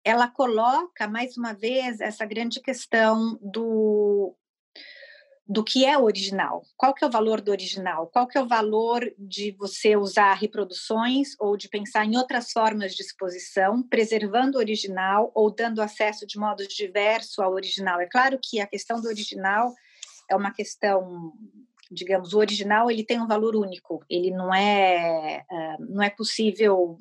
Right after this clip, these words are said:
trocá-lo por nada, ele é irreplaceable. Mas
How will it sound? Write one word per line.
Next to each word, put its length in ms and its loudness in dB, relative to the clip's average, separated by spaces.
trocá-lo 680 0
por 140 -8
nada, 420 -6
ele 220 -4
é 320 -4
irreplaceable. 880 -4
Mas 720 -2